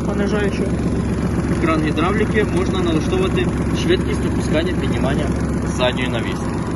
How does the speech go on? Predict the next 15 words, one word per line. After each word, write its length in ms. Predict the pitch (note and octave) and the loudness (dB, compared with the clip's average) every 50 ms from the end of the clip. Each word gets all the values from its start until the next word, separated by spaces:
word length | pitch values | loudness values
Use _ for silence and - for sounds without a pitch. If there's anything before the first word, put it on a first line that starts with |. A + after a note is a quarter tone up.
| - - - - - - - - - - - - | -4 -4 -4 -4 -4 -4 -4 -4 -4 -4 -2 -2
Глушиться 420 | A2+ B2 D#3+ F#3 G#3+ A3 - G#3+ G3 | 0 2 2 2 0 0 0 0 2
трактор 380 | - F#3+ F#3+ G3 - A3 G3 F3 - - - - - - - - - - - - - - - - - - - - - - - - - - | 2 2 2 0 -2 -4 -4 -4 -4 -4 -6 -4 -6 -6 -6 -8 -8 -8 -10 -10 -12 -12 -12 -14 -14 -14 -14 -14 -14 -14 -12 -12 -10 -8
прекрасно 520 | - A2 G2+ F2+ B2 B2+ C#3 - - A#2 | -6 -6 -6 -2 -2 -2 -2 -2 -4 -4
також 260 | G2 G#2+ A2 G#2 A2+ | -2 -2 -4 -4 -6
включає. 440 | - - - - G#2 - - - - - - - - - - - - - - - - - - - - - - - - - - - - - A#3+ A#3+ - - - - - - - - | -10 -10 -10 -10 -10 -8 -8 -10 -10 -12 -8 -4 -2 -2 -2 -4 -6 -12 -14 -14 -14 -14 -14 -14 -14 -14 -14 -14 -14 -12 -10 -8 -6 -4 -4 -4 -6 -8 -12 -12 -12 -12 -12 -10
Після 180 | B2+ - C3+ | -8 -6 -6
того, 180 | A#2+ - B2 A#2 | -4 0 0 2
як 140 | A2 A2 G#2+ | 2 2 0
закінчили 440 | A#2 G#2+ - A2+ G#2 - - G2+ | -2 -6 -4 -6 -6 -4 -4 -6
свою 260 | G2+ - - G#2 G2+ G2 | -6 -4 -2 -2 0 0
роботу, 420 | G2 G2 G#2+ C3+ D3+ - E3+ F#3 - A2+ A#2 - - - - - - - - - - - - - - - - | 0 0 -2 -4 -4 -4 -6 -6 -6 -8 -8 -10 -14 -16 -14 -14 -12 -12 -12 -12 -12 -14 -14 -16 -18 -18 -18
ставимо 480 | - - - A2 B2 D3+ D#3 E3 D3 | -16 -8 -4 -2 -2 -2 -2 -4 -4
на 240 | A2+ G#2 A2 B2 C3 | -4 -4 -2 -2 -2
тормоз. 640 | C3 - - G2 F#2+ F#2+ F#2+ F#2+ F#2+ F#2+ - - - - - - - - - - - - - - - - - - - - - - - - - - - - - - - - - - - - - - - - - - - - - - - - - - - - - - - - - - - - - - - - - - - - - - - - - - - - - - - - - - | -4 -4 -4 -2 -2 -2 -2 -4 -8 -10 -12 -14 -16 -16 -16 -16 -16 -16 -18 -18 -18 -18 -18 -18 -20 -20 -20 -20 -20 -20 -20 -20 -20 -20 -20 -20 -20 -20 -20 -20 -20 -20 -20 -20 -20 -20 -20 -20 -20 -20 -20 -18 -18 -16 -16 -14 -16 -16 -16 -16 -20 -20 -20 -20 -20 -20 -14 -10 -8 -6 -6 -8 -10 -14 -20 -20 -20 -20 -20 -20 -20 -20 -20 -20 -20 -20 -20 -20 -20 -20 -20 -16
Трактор 360 | - - - - - - A2 | -14 -14 -14 -12 -12 -12 -12